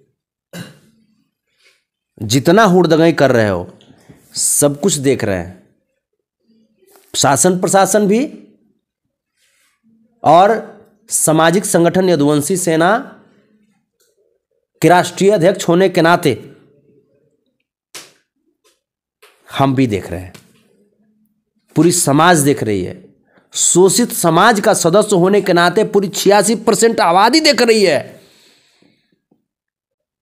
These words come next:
जिस दिन अगर पहला कदम चल जाएंगे ना, तब पैंट में पेशाब कर दोगे और टट्टी तुम्हारी सूख जाएगी,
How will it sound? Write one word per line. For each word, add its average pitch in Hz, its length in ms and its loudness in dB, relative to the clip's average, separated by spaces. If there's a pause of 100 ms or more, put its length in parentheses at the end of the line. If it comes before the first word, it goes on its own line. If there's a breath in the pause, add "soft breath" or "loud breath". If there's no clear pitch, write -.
जिस 101 480 -8
दिन 170 180 -2
अगर 160 180 -2 (220)
पहला 131 320 2
कदम 156 300 0
चल 160 200 2
जाएंगे 101 300 0
ना, 101 160 -4 (2250)
तब - 180 -10 (180)
पैंट 147 340 0
में 139 180 0
पेशाब 117 460 0
कर 98 100 -4
दोगे 123 240 0
और 147 300 -2
टट्टी 120 320 0
तुम्हारी 120 280 -2
सूख 110 200 -8
जाएगी, 92 360 -4